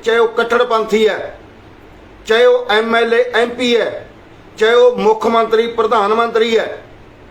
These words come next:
ਜਿਹੜਾ ਵੀ ਕਿਸੇ ਧਰਮ ਦੇ ਖਿਲਾਫ, ਜਿਹੜਾ ਵੀ ਕਿਸੇ ਜਾਤੀ ਦੇ ਖਿਲਾਫ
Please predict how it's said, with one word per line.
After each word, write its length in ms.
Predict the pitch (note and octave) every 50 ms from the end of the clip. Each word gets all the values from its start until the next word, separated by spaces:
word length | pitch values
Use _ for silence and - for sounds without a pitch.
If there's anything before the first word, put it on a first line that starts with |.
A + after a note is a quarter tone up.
| - - - - - - - - - - - - G#2+
ਜਿਹੜਾ 440 | G2+ G#2+ F3 G3 A3 B3+ B3+ B3
ਵੀ 280 | A3+ G3+ A3+ G#3+ E3 - - - - - - - - - - - - - - -
ਕਿਸੇ 320 | C4 B3+ - C4+ C#4 C#4 C4+ C#4 - -
ਧਰਮ 300 | B3 A3+ G3+ F3+ F#3 G3
ਦੇ 140 | G3 A3+ A#3
ਖਿਲਾਫ, 460 | - A3 A3 A3 A3 A3 A3 A3 G#3+ - - - - - - - - - - - - - - - - - - -
ਜਿਹੜਾ 360 | A2 F#3+ A3+ C4 C4+ C4 B3+
ਵੀ 140 | B3 B3 B3
ਕਿਸੇ 380 | A#3+ - A#3 G#3 A3 A#3 A#3 A3 - D#3+ - -
ਜਾਤੀ 380 | - F#3+ G3 G3 - A#3+ A#3
ਦੇ 120 | B3 B3 B3
ਖਿਲਾਫ 460 | A#3+ A3 A3 A3 A3 G#3+ G#3+ G3+ G#3